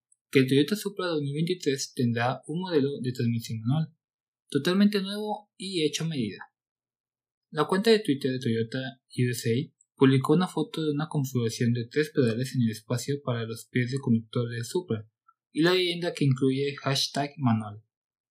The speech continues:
Además de mostrar dicha imagen, Toyota revela la parte trasera del coche, donde las letras Supra están acabadas en rojo.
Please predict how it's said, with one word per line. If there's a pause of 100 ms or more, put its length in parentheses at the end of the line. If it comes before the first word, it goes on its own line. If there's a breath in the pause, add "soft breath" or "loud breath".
(180)
Además
de
mostrar
dicha
imagen,
Toyota
revela
la
parte
trasera
del
coche,
donde
las
letras
Supra (340)
están
acabadas
en
rojo.